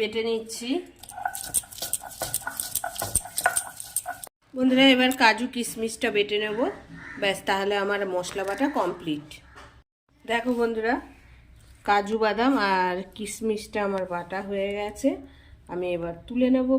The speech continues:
বাটিতে। আর এইখানে তো আর একটা মশলা করা হয়ে গেছে, এবার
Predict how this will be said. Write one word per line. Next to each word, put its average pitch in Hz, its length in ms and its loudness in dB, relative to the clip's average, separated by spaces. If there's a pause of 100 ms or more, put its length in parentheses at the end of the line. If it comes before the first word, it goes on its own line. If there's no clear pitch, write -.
বাটিতে। 254 400 -4 (1300)
আর 165 100 -4 (160)
এইখানে 202 360 -4
তো 208 120 -2
আর 180 140 0
একটা 196 160 -10 (100)
মশলা 170 360 -8
করা 160 240 -6
হয়ে 170 260 -6
গেছে, 180 280 -6 (580)
এবার 175 180 -4